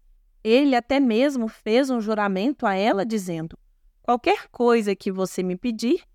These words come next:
eu lhe darei, ainda que isso seja até mesmo a metade do meu reino."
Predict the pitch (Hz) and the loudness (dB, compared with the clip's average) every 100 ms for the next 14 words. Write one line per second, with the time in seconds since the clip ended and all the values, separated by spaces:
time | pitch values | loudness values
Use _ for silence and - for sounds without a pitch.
0 | _ _ _ 226 220 233 240 285 294 196 | _ _ _ -2 0 2 2 2 2 0
1 | 190 - _ _ - 208 214 262 330 330 | -4 -12 _ _ -4 -2 0 0 -2 -4
2 | - 254 262 254 - 233 240 226 269 294 | -4 -4 -6 -10 -2 0 0 -2 0 0
3 | 233 254 254 233 226 - 214 262 277 277 | 2 0 0 0 -2 -2 -2 -2 -2 -2
4 | 277 330 233 196 185 175 | 0 0 -2 -4 -6 -12